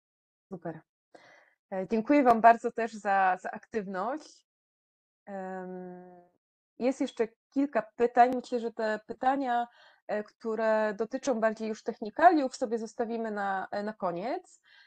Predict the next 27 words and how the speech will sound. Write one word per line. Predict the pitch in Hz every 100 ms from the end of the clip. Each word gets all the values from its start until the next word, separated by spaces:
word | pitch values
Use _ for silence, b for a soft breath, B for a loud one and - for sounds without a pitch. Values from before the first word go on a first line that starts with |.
| b
E, | 214 208 208
być | 196 -
może | 269 311 330
też | 269 -
na | 247
kilka | 269 269 240
z | 220
nich | 233 262 -
za | 240 247
chwilkę | 247 254 294 254 226 220 -
w, |
em, | 208 202 202 202 202 -
ostatniej | 208 - 247 247 220
części | 233 220 220
prezentacji, | 208 196 202 202 - 196 190 185 -
mm, | 190 185
odpowiemy. | - 214 - 185 175 175 220 349 - _ b b b b b
Em, | - 202 202 196 202 196 196 196 _
czyli | - 320 311 294 - _ _
właśnie | 214 254 247 196
ta | 233
część, | 269 269 269 -
którą | - 226
nazwałam | 226 226 208 233 233 220
praktykalia | 247 247 - 262 240 226 214
i | -
technikalia, | - 214 202 190 240 277 262 262 247